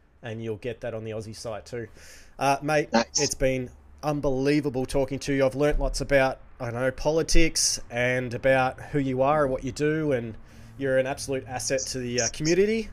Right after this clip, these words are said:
Speaker 1: I think, uh, what you're doing there and how you spend so much time helping out people and organising rides, and it's, uh, it's, it's doing every-, you, you're doing what you can to keep this, uh, keep this amazing thing that we, uh, we call electric skateboarding alive. Um, ooh,
Speaker 2: Absolutely.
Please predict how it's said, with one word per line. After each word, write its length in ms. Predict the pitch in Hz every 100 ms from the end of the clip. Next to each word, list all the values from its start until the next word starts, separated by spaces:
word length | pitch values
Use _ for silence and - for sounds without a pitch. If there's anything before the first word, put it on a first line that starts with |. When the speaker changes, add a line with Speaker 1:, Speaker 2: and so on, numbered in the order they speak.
| -
Speaker 1:
I 80 | 123
think, 300 | - 143 135
uh, 120 | 131
what 160 | 123 135
you're 80 | 135
doing 280 | 156 151
there 380 | 151 160 185 190
and 120 | 139
how 100 | 123
you 120 | 139 135
spend 280 | - 131
so 280 | - - 170
much 240 | 151 139 -
time 280 | 147 135
helping 300 | 120 139 131
out 140 | 131 127
people 420 | 135 135 147 143
and 220 | 127 120 -
organising 540 | 139 143 127 127 120
rides, 480 | 120 123 131 131 -
and 160 | 107 107 - - - - -
it's, 280 | - 120 -
uh, 120 | 120 127
it's, 320 | 131 - - - - - -
it's 200 | - -
doing 280 | 143 147 135
every-, 200 | 147 139 -
you, 260 | 139 139 135
you're 80 | 151
doing 240 | 156 160
what 160 | 147 147
you 60 | 131
can 360 | 147 127 143
to 220 | 175 135 117
keep 220 | 151 -
this, 220 | 120 -
uh, 240 | 120 107 107 - -
keep 140 | - -
this 160 | 131
amazing 720 | 123 123 131 127 127 120 107 -
thing 240 | - 127
that 160 | 120 110
we, 280 | 120 117 117
uh, 140 | 113 104
we 120 | 135
call 140 | 113 123
electric 260 | 117 113
skateboarding 460 | - 123 120 127 113
alive. 440 | 117 123 170 190 - - - - -
Um, 340 | - 131 135 135 -
ooh, 60 | 185
Speaker 2:
Absolutely. 300 | 139 104